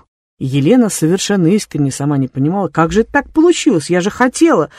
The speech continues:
чтобы у меня было больше свободного времени. Почему у меня опять всё время некогда? Другими словами,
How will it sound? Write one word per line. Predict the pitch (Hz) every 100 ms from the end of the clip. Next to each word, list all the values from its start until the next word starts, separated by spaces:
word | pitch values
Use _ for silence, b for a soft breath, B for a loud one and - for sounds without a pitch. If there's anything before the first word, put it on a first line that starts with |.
| B
чтобы | - - 196
у | 214
меня | 220 214
было | 175 170
больше | 170 170 156 -
свободного | 175 180 196 190 220
времени. | 254 262 160 139
Почему | 143 - 151
у | 165
меня | 202 247
опять | - 339
всё | - 247
время | 226 214
некогда? | 208 180 139 139 139 b b b b
Другими | 156 190 202 202
словами, | 180 185 190 262 240